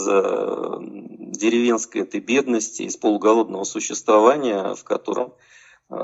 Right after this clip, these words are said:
наши соотечественники жили ведь не, не только при Ленине и Сталине, но и при Николае втором, и, и раньше – и при Александре Третьем, вот ушли от этого состояния, возникли новые запросы.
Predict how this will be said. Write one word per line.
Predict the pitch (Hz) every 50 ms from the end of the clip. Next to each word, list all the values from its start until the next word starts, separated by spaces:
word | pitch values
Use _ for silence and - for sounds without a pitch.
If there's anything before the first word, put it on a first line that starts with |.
| - - - - - - - - - - -
наши | - 98 101 95 -
соотечественники | - - 113 107 - 123 120 113 - - - 104 104 104 - - 113
жили | 104 110 110 101 98
ведь | 95 90 90 - - -
не, | 101 95 92 -
не | - - 98 98
только | - 147 147 147 - -
при | - - 120 117
Ленине | 101 104 104 98 92 90 90 90 92 90 98
и |
Сталине, | 95 - - - 107 95 85 - - - -
но | 85 92 95 95 95
и | 92
при | - - 92
Николае | 87 90 - - 104 101 95 92 90
втором, | - - - 110 107 110 147 160 165 143 135 - -
и, | - -
и | - - - - -
раньше – | - 127 170 196 190 - - - - _ _ _ _ _ _ _
и | - 117
при | - 120
Александре | 117 113 107 - - 107 98 92 90 - 101
Третьем, | - - 165 202 202 - 143 120 113
вот | 123 - - - _ -
ушли | 170 170 - - 190 202 196
от | 165 - -
этого | 107 - - - - -
состояния, | - - - - - - - 104 101 - - - - - -
возникли | - 101 110 151 165 - - -
новые | 156 165 180 180 170 156 127 120
запросы. | 107 104 95 - - - - - - - - -